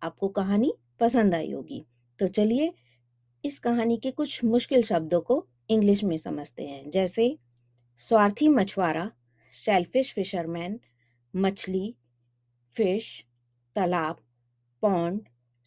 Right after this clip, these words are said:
चार दीवारी, बाउंड्री, गंदा, डर्टी, डंडा, स्टिक, गांव,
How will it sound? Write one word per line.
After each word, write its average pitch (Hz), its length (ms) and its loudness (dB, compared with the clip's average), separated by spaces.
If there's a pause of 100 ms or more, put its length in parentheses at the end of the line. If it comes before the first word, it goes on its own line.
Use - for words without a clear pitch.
(120)
चार 262 280 0
दीवारी, 175 580 0 (480)
बाउंड्री, 170 640 -2 (500)
गंदा, 170 560 -2 (540)
डर्टी, 170 540 -4 (560)
डंडा, 214 540 0 (300)
स्टिक, - 400 -2 (840)
गांव, 170 420 -4